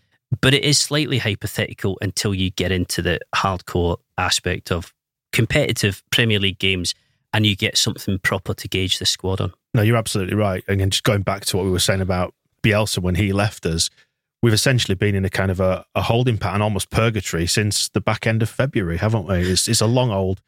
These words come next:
Speaker 2: long old stint. It's been, you know, five and a half months of wondering, "Well, what's gonna go on? What's happening next?"
Speaker 1: And Rob's right. There, there needs to be a bit of magic in the football. You know, if, if, as you said,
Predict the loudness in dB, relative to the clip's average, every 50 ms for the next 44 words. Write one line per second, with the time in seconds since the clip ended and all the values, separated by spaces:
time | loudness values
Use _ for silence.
0 | _ _ _ _ _ 0 2 2 4 2 0 -2 -2 -2 0 -2 -2 -2 -2 0
1 | 0 0 0 0 -2 -6 _ _ _ _ _ -2 -2 -2 -2 -6 -10 _ -6 -2
2 | 0 2 2 2 2 2 0 0 0 0 0 0 2 2 0 0 -2 -4 -4 -4
3 | -2 0 0 0 2 0 0 -2 -2 -4 _ -14 -12 -6 -4 -2 0 0 0 -2
4 | -2 -2 -2 0 2 2 2 2 2 2 2 2 2 0 0 0 0 -2 -2 -2
5 | -2 0 -2 -2 -2 -6 -8 -10 -10 _ _ _ _ 2 4 4 4 4 2 0
6 | -2 -2 0 0 0 0 0 0 0 0 -2 0 0 0 2 2 2 0 0 -4
7 | -2 -2 -2 0 0 0 0 2 2 2 0 0 -2 -2 0 0 0 0 -2 -2
8 | -6 -8 -6 -4 -2 -2 -4 -4 _ _ 2 4 4 4 4 2 0 0 -2 -2
9 | -2 -2 -4 -4 -2 0 0 -2 -4 _ _ -4 -2 0 0 2 2 0 0 -2
10 | -4 -8